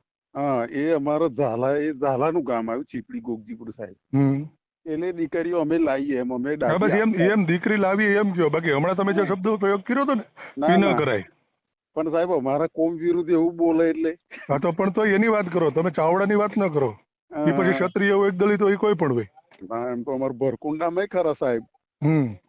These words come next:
Speaker 1: એ તમારી જ નાત આવી, એ કમ્પ્લીટ યાર, એ બધો એમનો
Speaker 2: તો
Speaker 1: એવા
Speaker 2: અમને,
Speaker 1: પાવાપતિ ચૌહાણ
Speaker 2: અમને
Speaker 1: જોડે.
Speaker 2: કોઈને હળી કરવામાં રસ જ નથી. અમે અમારી રીતે,
Speaker 1: હા.
Speaker 2: જો દલિતો ઘોડીએ ચડે, તો ઈ
Speaker 1: હા.
Speaker 2: એના રૂપિયે ચડે, એની,
Speaker 1: બરાબર.
Speaker 2: એને, એનો લગ્ન હોય, એનો છોકરો હોય, ને ઘોડી
Speaker 1: હા.
Speaker 2: કોકની હોય,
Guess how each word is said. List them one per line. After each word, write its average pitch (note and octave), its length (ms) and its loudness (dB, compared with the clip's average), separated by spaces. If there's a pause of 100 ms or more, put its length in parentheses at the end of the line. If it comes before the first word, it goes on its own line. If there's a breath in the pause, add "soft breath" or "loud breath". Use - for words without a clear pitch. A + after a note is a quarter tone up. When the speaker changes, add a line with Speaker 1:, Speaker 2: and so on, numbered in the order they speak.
(280)
Speaker 1:
એ C#3+ 100 -8
તમારી C#3+ 400 0
જ F3 80 -8
નાત C#3+ 300 -2
આવી, B2+ 260 0
એ C#3 100 -4
કમ્પ્લીટ F3 480 -2
યાર, C3 300 2
એ B2+ 80 -6
બધો C#3+ 380 -4
એમનો C#3 340 0
Speaker 2:
તો D#3 300 -2
Speaker 1:
એવા C#3 300 4
Speaker 2:
અમને, D3+ 160 0
Speaker 1:
પાવાપતિ G3+ 380 -2
ચૌહાણ D#3 400 0
Speaker 2:
અમને E3+ 180 2
Speaker 1:
જોડે. G3+ 140 0
Speaker 2:
કોઈને G3 240 2
હળી F#3+ 240 2
કરવામાં G3 360 0
રસ E3+ 160 0
જ E3 140 -6
નથી. F3+ 240 0
અમે E3 200 2
અમારી F3+ 260 -2
રીતે, F3+ 180 -4
Speaker 1:
હા. G3 60 0
Speaker 2:
જો E3+ 160 0
દલિતો F3 380 0
ઘોડીએ E3+ 340 2
ચડે, F#3 300 2 (400 loud breath)
તો F#3 80 4
ઈ F3+ 40 4
Speaker 1:
હા. F3 60 4
Speaker 2:
એના F#3+ 200 4
રૂપિયે F3+ 360 2
ચડે, D#3 360 2 (260 soft breath)
એની, F#3 340 2
Speaker 1:
બરાબર. E3 180 2
Speaker 2:
એને, F#3+ 280 4
એનો G3 180 2
લગ્ન F#3 300 2
હોય, F3 340 4
એનો G3 160 0
છોકરો F3+ 340 2
હોય, F3 220 4
ને C#3+ 80 -2
ઘોડી F3 240 2
Speaker 1:
હા. F3+ 60 -4
Speaker 2:
કોકની G3 300 0
હોય, E3+ 220 4